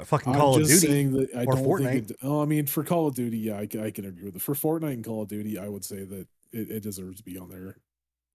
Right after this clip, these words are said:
Speaker 1: I
Speaker 2: Over
Speaker 1: think,
Speaker 2: at
Speaker 1: I
Speaker 2: least
Speaker 1: think
Speaker 2: Call of
Speaker 1: League of
Speaker 2: Duty.
Speaker 1: Legends deserves to be on here over Call of Duty. And actually, I will,
Speaker 2: Yeah.
Speaker 1: I will say that League of Legends deserves to be on here for Call of Duty, and, and because of that, I actually think that League of Legends would des-, would take the win from Final Fantasy.
Speaker 2: No,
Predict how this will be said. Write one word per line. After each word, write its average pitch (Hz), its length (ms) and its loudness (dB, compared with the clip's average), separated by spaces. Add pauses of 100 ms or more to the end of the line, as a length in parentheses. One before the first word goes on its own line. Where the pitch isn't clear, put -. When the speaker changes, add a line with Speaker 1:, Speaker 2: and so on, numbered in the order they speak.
(100)
Speaker 1:
I 175 140 8
Speaker 2:
Over 208 80 2
Speaker 1:
think, 226 220 0
Speaker 2:
at 101 60 2
Speaker 1:
I 143 40 8
Speaker 2:
least 175 120 8
Speaker 1:
think 220 100 2
Speaker 2:
Call - 20 0
of 190 40 2
Speaker 1:
League 190 120 2
of 175 60 2
Speaker 2:
Duty. 165 60 2
Speaker 1:
Legends 151 300 0
deserves 131 280 0
to 123 40 -6
be 135 60 0
on 131 140 4
here 127 160 4
over 113 160 0
Call 117 240 2
of 104 40 -2
Duty. 113 200 2
And 117 80 -4
actually, 160 400 2
I 139 100 6
will, 139 180 4
Speaker 2:
Yeah. 127 100 2
Speaker 1:
I 139 80 8
will 139 100 4
say 143 140 4
that 117 200 2
League 165 140 4
of 196 60 6
Legends 165 220 4
deserves 151 220 0
to 143 80 -2
be 147 100 2
on 135 160 4
here 131 140 2
for 117 140 -6
Call 127 180 2
of 117 60 2
Duty, 120 200 0
and, 113 160 -4
and 117 160 -4
because 151 280 0
of 147 80 -2
that, 131 180 4
I 113 80 -2
actually 123 280 0
think 117 180 -4
that 104 80 -6
League 107 100 -2
of 110 100 -2
Legends 101 280 -4
would 95 120 -6
des-, 92 280 -12
would 107 100 -8
take 98 180 -10
the - 60 -14
win 73 300 -14 (200)
from 139 200 4
Final 110 220 0
Fantasy. 90 440 -8 (720)
Speaker 2:
No, 113 300 -6